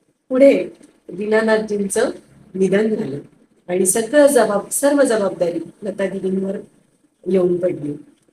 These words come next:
आणि त्या परिस्थितीमध्ये, अ, गरिबीशी दोन हात करण्यासाठी म्हणून त्यांनी गायला सुरुवात केली आणि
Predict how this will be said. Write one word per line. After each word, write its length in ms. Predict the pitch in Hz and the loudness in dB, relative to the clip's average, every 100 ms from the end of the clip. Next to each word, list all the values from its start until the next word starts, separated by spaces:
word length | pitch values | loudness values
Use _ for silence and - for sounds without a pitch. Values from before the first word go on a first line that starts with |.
| - | -8
आणि 240 | 190 202 | -4 -2
त्या 280 | 214 220 285 | -2 4 4
परिस्थितीमध्ये, 920 | 285 269 262 - 202 202 196 175 165 165 _ _ _ _ | 6 4 4 -4 -6 -4 -4 -4 -4 -6 _ _ _ _
अ, 60 | 185 185 185 185 | -2 0 2 2
गरिबीशी 520 | 208 233 247 254 277 | 2 2 0 -2 -2
दोन 260 | 262 247 233 | 6 6 6
हात 160 | 233 202 - | 0 -2 0
करण्यासाठी 640 | 208 190 196 190 180 190 | 0 2 0 -2 -4 -4
म्हणून 300 | 180 180 202 | -2 -2 -4
त्यांनी 260 | 202 185 202 | -6 -6 -4
गायला 380 | 202 170 175 185 | -2 -2 0 -2
सुरुवात 300 | - 180 165 | -2 -4 -8
केली 280 | _ - 151 _ _ _ _ _ _ _ | _ -18 -18 _ _ _ _ _ _ _
आणि 340 | 202 240 202 | 2 2 2